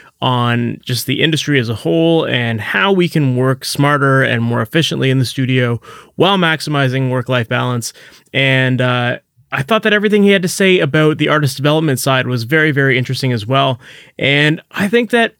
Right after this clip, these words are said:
you know, if more people start to do that with their artists and really encourage them to go beyond the studio and, and help them with their marketing, it makes you seem like you have so much more value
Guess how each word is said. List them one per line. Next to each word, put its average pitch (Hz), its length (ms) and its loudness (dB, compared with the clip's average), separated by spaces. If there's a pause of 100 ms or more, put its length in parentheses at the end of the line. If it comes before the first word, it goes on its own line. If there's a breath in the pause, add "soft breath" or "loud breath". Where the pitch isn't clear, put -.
you 180 100 0
know, 196 120 4
if 202 120 -2
more 214 200 2
people 247 240 -4
start 214 220 0
to 170 100 -2
do 151 240 0
that 180 320 0 (260 loud breath)
with 180 300 2
their 175 200 2
artists 139 500 0
and 131 440 -2
really 160 500 2
encourage 147 460 0
them 147 280 0
to 123 320 -2
go 175 220 4
beyond 160 400 4
the 165 80 2
studio 160 520 4
and, 123 180 0
and 120 160 0
help 175 300 -4
them 180 240 2
with 165 100 0
their 147 140 2
marketing, 143 500 0 (420 loud breath)
it 233 120 2
makes 285 220 2
you 311 100 4
seem 240 260 2
like 202 140 2
you 185 140 4
have 175 120 2
so - 180 0
much 202 240 -2
more 165 320 2
value 135 760 0